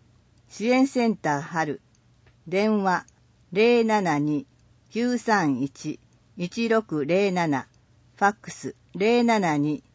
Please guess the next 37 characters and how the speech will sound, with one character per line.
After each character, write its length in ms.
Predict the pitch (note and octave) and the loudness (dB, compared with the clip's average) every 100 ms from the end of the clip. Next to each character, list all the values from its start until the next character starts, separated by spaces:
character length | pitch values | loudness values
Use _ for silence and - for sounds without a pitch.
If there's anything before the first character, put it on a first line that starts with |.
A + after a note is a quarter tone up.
| _ _ | _ _
九 260 | G#3 A#3+ | 0 0
三 380 | A#3+ A3+ G3 C#3 | 0 2 2 0
一 340 | C3+ - D3+ - _ _ _ - | -2 -6 -14 -14 _ _ _ -2
二 300 | G#3 A#3+ A3+ | 2 2 4
零 280 | G#3+ F3 | 4 2
三 380 | D3+ D#3+ F3 F3+ | 0 -4 -2 -2
零。 300 | E3 D3 A#2 _ _ _ _ _ _ _ _ _ _ _ _ _ D#3 | -2 -2 -4 _ _ _ _ _ _ _ _ _ _ _ _ _ -8
十 200 | G#3 C4+ | -2 -2
八 200 | C4+ C4+ | -2 -4
歳 260 | - F#3 | 0 0
未 140 | D#3+ E3 | 0 -2
満 280 | D#3+ D#3 D3+ | -2 0 -2
の 220 | D3 D3 _ _ | -4 -6 _ _
障 300 | - A#3 B3 | -4 2 4
害 200 | B3+ A#3+ | 6 4
児 120 | F3+ | 4
の 120 | E3 D3 | -2 -4
方 280 | D#3+ F#3+ | -4 -2
の 120 | F3 C#3 | -2 -2
ご 140 | D3 | -4
相 300 | - F3 E3 | -2 -2 -2
談。 260 | D#3 D3+ - _ _ _ _ _ _ _ | -4 -6 -10 _ _ _ _ _ _ _
月 320 | D#3+ G3+ G#3+ A3+ | -2 -2 0 0
曜 180 | A3+ | 2
か 140 | G3+ E3 | 2 0
ら 120 | D3+ | -2
金 300 | - F3+ F3+ | -4 -6 -4
曜、 300 | E3+ D3 - _ _ | -2 -4 -6 _ _
祝 280 | - F#3 A3+ | -20 -6 -4
日、 340 | G#3 G#3 F#3+ F#3+ | -2 -4 -4 -2
年 200 | G3 A#3+ B3 | 2 2 2
末 100 | B3 | 0
年 200 | A#3 A3+ | 0 0
始 120 | G#3+ | -2
は 140 | D3 C3+ | -4 -4
除 320 | C3+ D#3 D#3 | -4 -6 -8
く。 160 | - | -10